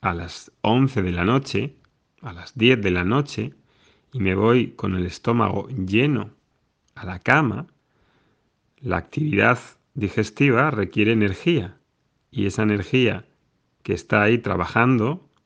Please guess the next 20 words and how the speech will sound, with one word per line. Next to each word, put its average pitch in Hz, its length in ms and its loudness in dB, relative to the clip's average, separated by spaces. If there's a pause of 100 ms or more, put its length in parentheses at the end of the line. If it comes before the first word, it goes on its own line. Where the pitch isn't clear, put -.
(220)
en 120 120 -8
el 92 80 -6
sistema 101 360 -2
digestivo, 123 760 0 (360)
obviamente 107 580 2
no 110 180 2
te 107 100 -2
hace 123 320 -4 (840)
relajarte 104 600 -2
y - 20 0
descansarte 101 680 -2
como 117 420 -4 (300)
podría 98 300 0
ser 113 440 -4 (1200)
cuando 95 500 -4 (380)
ya 98 140 -4
has 92 100 -6
hecho 101 180 -4
la 101 100 0
digestión. 92 640 -6